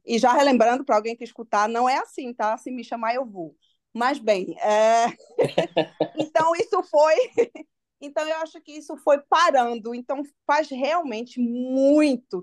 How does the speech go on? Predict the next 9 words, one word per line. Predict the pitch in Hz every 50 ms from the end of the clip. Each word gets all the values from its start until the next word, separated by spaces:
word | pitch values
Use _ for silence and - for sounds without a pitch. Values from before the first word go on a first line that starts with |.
| - -
tempo | 190 170 165 165 165 - - 165 165
que | - - 175
eu | 175
não | 170 175 175
faço, | - - 165 160 156 - - -
mas | 190 208 220 240 262
antigamente | 262 262 - 254 254 262 254 240 254 254 -
fazíamos | - 254 226 220 220 240 247 247 254 262 277 262
sim. | - - - - - 214 208 190 160 160